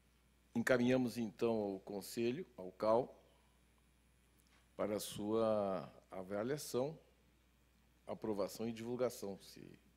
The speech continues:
possível. Este foi um esforço importante, porque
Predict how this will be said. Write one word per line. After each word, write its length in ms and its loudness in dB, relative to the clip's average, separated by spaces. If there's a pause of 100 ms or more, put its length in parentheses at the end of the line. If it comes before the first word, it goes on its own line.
(540)
possível. 500 -8 (1600)
Este 260 4
foi 200 4
um 120 6
esforço 520 2
importante, 720 2
porque 600 0